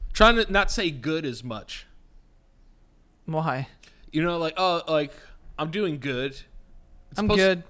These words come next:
Speaker 1: it's supposed to be like, "I'm doing well." Trying to clean up my
Speaker 2: Where?
Speaker 1: tr-, I'm trying to, like, clean up my English and shit.
Speaker 2: Why? You going to, like, a royal tea party or some shit?
Speaker 1: No, I, I, I, I've really had an epiphany that, like,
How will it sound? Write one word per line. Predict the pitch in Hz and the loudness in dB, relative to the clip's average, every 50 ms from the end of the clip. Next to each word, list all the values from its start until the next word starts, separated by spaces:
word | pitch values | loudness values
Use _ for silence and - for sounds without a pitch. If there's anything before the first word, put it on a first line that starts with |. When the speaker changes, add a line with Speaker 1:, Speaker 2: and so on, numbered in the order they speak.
| - - | -18 -12
Speaker 1:
it's | - 143 - | -12 -10 -10
supposed | - - 196 185 - | -6 -6 -6 -6 -6
to | 185 | -6
be | 185 185 | -4 -4
like, | 170 156 143 | -4 -2 -4
"I'm | 139 143 | -6 2
doing | 147 151 143 127 120 | 4 4 4 4 0
well." | 127 139 131 110 87 - - - - - - - _ _ _ - _ - - _ _ _ _ _ _ - - - - - - _ _ | -2 -4 -4 -4 -6 -8 -8 -8 -10 -12 -16 -20 _ _ _ -20 _ -20 -20 _ _ _ _ _ _ -20 -20 -20 -20 -20 -20 _ _
Trying | - 170 147 | -4 -4 -4
to | 135 | -4
clean | - - 180 170 | -6 -6 -6 -4
up | 175 170 | 0 0
my | 175 151 123 | 0 0 0
Speaker 2:
Where? | 113 110 - - - - - - | -2 -6 -10 -16 -20 -20 -20 -16
Speaker 1:
tr-, | - - - | -14 -12 -10
I'm | - 147 | -10 -10
trying | 143 - 202 190 185 | -2 0 0 0 0
to, | 180 | 0
like, | 175 165 139 131 - | 0 0 -2 -2 -6
clean | - 170 165 160 | -10 -8 -6 -6
up | 151 | -4
my | 143 131 123 113 | -4 -4 -4 -4
English | 127 143 156 170 185 190 - - | -6 -8 -6 -8 -8 -8 -8 -10
and | 190 - | -12 -14
shit. | - - - - - - - - - - - - - _ _ - | -12 -10 -10 -10 -12 -14 -16 -20 -20 -20 -20 -20 -20 _ _ -12
Speaker 2:
Why? | - 208 202 151 123 | -4 0 0 0 0
You | 120 131 135 | -2 -4 -4
going | 151 160 151 | -4 -4 -4
to, | 147 151 | -4 -2
like, | 147 143 143 | -2 -2 -2
a | 139 135 | -2 -2
royal | 143 151 156 156 147 139 | -2 0 0 0 0 -2
tea | - - 185 175 | -4 -6 -8 -6
party | - 214 208 214 214 220 | -2 0 2 2 2 0
or | 226 220 | -2 -4
some | 220 - 240 240 | -6 -8 -10 -10
shit? | 233 - 254 254 262 254 - - - - _ | -8 -4 -4 -4 -4 -4 -10 -20 -20 -20 _
Speaker 1:
No, | 143 160 208 233 | -6 0 2 2
I, | 214 196 143 151 151 - - _ - | 2 2 0 -2 -8 -10 -14 _ -6
I, | 156 156 - - | -6 -6 -2 -2
I, | 165 175 170 - - | -4 -4 -4 -4 0
I've | 160 165 160 151 143 | 0 0 0 0 -2
really | 170 202 220 233 220 | -2 -2 0 -2 -4
had | - 170 190 180 180 175 | -6 -4 -2 -2 0 -2
an | 165 156 135 | -2 -4 -8
epiphany | 131 - 165 156 156 - 180 180 185 175 | -6 -4 -4 -4 -4 -6 -8 -6 -6 -6
that, | 143 127 120 120 | -4 -6 -6 -4
like, | 127 123 120 117 - - - - | -2 -2 -2 -2 -6 -12 -20 -20